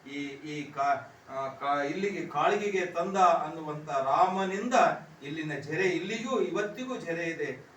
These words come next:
ಆ, ರಾಮ ತೀರ್ಥ, ವಿಷ್ಣು ತೀರ್ಥ, ಈಗೆಲ್ಲ ತೀರ್ಥಗಳು ಇಲ್ಲಿವೆ.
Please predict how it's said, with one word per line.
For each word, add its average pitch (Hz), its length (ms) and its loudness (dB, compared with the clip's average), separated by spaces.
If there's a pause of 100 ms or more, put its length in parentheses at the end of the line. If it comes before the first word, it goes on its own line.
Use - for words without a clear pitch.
(140)
ಆ, 131 260 -6
ರಾಮ 151 280 0
ತೀರ್ಥ, 175 440 -2 (280)
ವಿಷ್ಣು 151 440 -10
ತೀರ್ಥ, 156 580 -2
ಈಗೆಲ್ಲ 190 560 2
ತೀರ್ಥಗಳು 180 720 -6 (240)
ಇಲ್ಲಿವೆ. - 680 -6